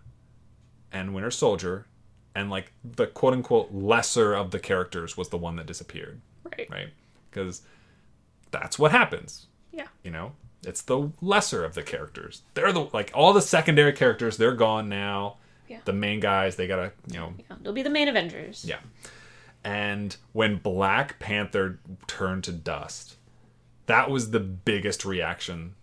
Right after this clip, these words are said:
Speaker 1: of any of the dusted people in my crowd.
Speaker 2: Really?
Speaker 1: Yeah. Um, Spider-Man ended up being a very close second, but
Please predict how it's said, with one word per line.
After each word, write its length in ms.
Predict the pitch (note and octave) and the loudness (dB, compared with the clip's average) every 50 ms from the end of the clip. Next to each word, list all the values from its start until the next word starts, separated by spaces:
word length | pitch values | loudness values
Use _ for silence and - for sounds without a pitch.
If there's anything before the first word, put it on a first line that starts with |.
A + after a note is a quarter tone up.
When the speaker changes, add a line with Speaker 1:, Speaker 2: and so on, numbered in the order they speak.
| _ _ - _ _ _ _ _ _ _ _ _ _ _ _ - - | _ _ -20 _ _ _ _ _ _ _ _ _ _ _ _ -14 -6
Speaker 1:
of 160 | - F#2+ F2+ F#2+ | -4 -4 -2 -2
any 180 | F#2 F2+ F2 F2 | -2 -2 -4 -6
of 80 | - | -6
the 120 | - D2+ E2 | -6 -8 -6
dusted 440 | - G2 E2 - - - F#2+ - - | -4 -6 -6 -6 -8 -12 -14 -14 -10
people 420 | - F2+ D#2+ - F2 E2+ F2+ F2+ | -10 -10 -10 -8 -8 -8 -8 -8
in 100 | F2 E2+ | -8 -10
my 200 | E2 E2+ - D#2+ | -10 -10 -10 -12
crowd. 480 | - - - A#1+ A1 - - - - - _ _ - _ _ _ _ - | -12 -12 -12 -12 -12 -14 -16 -18 -20 -20 _ _ -20 _ _ _ _ -14
Speaker 2:
Really? 260 | A3 G#3+ G#3+ A3 A3+ _ _ _ | -10 -10 -10 -10 -12 _ _ _
Speaker 1:
Yeah. 260 | - E3+ - - - - - _ _ _ - _ _ - _ - - _ - - | -12 -10 -10 -10 -12 -14 -18 _ _ _ -20 _ _ -20 _ -20 -20 _ -20 -12
Um, 300 | - E2+ E2 D#2+ D#2+ E2 - _ _ _ _ _ _ _ - _ - | -10 -8 -8 -8 -10 -12 -16 _ _ _ _ _ _ _ -20 _ -14
Spider-Man 440 | - - - C3+ C3+ C#3 C#3 C3+ C3 | -2 4 6 6 6 6 2 2 0
ended 180 | B2 A#2+ A#2+ A2+ | -2 -4 -6 -6
up 80 | - | -4
being 160 | A#2+ A2 G#2+ | -4 -4 -4
a 40 | G2+ | -2
very 160 | F#2+ G2+ G2 | -2 -2 -2
close 240 | F#2+ - G2 F#2 - | -2 -2 -2 -2 -2
second, 340 | - E2+ - - D#2+ D#2 D2+ - _ _ _ _ _ - - | -2 -6 -6 -6 -10 -10 -10 -16 _ _ _ _ _ -12 -6
but 240 | - F2+ E2 - | -4 -4 -4 -4